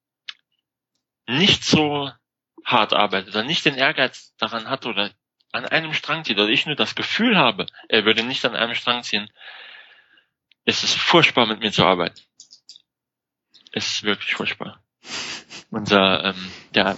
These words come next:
der Pascal, der mir die Termine macht, der seinen Job auch eigentlich echt gut macht. Also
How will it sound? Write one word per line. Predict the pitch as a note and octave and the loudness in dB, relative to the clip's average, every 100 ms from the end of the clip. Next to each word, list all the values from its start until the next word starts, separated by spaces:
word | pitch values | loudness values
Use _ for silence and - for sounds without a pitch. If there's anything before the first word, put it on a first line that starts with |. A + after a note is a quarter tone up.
| - | 0
der | A2 | 0
Pascal, | C3 C3+ C#3 C3+ | 0 0 2 2
der | A2+ | 0
mir | G#2+ | 0
die | G#2+ | -2
Termine | - A2+ B2+ C3 | 0 -2 0 0
macht, | A2 A#2 | 0 2
der | A2+ | 2
seinen | G#2 A2 A2+ | 4 2 2
Job | - - | 2 4
auch | B2 | 2
eigentlich | - A2+ C3 B2 - | 0 -4 -4 -10 -6
echt | - C3+ C3 - - | 0 2 2 -2 -6
gut | C3+ - | -6 -2
macht. | - - | -4 -2
Also | F#2+ - | -4 -4